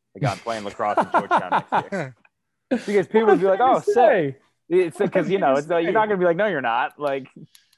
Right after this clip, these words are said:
Speaker 3: <laughs> That is tremendous. That is such a good shtick.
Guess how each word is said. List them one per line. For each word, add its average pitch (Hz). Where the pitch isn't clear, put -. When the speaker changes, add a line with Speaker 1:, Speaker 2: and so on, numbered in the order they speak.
Speaker 3:
<laughs> -
That 175
is 147
tremendous. 139
That 139
is 139
such 143
a 143
good 139
shtick. 135